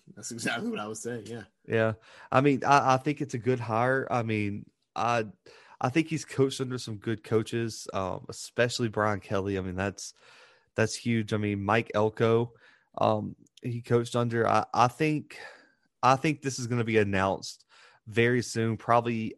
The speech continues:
Speaker 2: after the A C C championship game. And I think he will opt in to coaching Notre Dame in the playoffs if they make it there.
Speaker 1: Yeah, I can
Speaker 2: Um,
Speaker 1: see
Speaker 2: if they make a bowl game, maybe not.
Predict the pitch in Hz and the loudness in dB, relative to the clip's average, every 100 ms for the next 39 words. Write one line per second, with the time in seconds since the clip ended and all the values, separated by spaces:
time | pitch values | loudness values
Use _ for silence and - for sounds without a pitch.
0 | - 110 113 127 110 107 110 113 117 107 | 2 4 4 -2 0 0 0 -2 -4 -2
1 | 113 107 120 110 - 110 110 110 113 123 | 0 0 -2 -4 -4 -4 0 2 0 -4
2 | - _ _ _ _ - 104 101 95 95 | -12 _ _ _ _ -2 2 2 0 -6
3 | - 110 - 123 104 - 110 107 - - | 0 0 2 -4 -2 -6 0 0 0 -2
4 | 101 107 107 - - 107 110 117 113 - | 2 4 2 -2 0 2 2 -2 -8 -2
5 | 120 110 110 104 98 98 98 98 92 - | -2 0 -4 -6 -4 -2 -2 -2 -4 0
6 | 101 90 - 95 95 - - - - - | 2 0 -2 -2 0 0 -8 -10 -8 -8
7 | - - _ _ _ _ _ _ 110 104 | -8 -16 _ _ _ _ _ _ -14 -14
8 | - _ _ 110 107 113 101 80 - _ | -18 _ _ -12 -2 -2 -2 -8 -14 _
9 | _ _ 127 120 120 120 110 110 113 113 | _ _ -2 2 4 4 2 6 4 6
10 | 117 117 98 90 101 92 90 98 104 | 6 4 2 -4 -4 0 2 2 0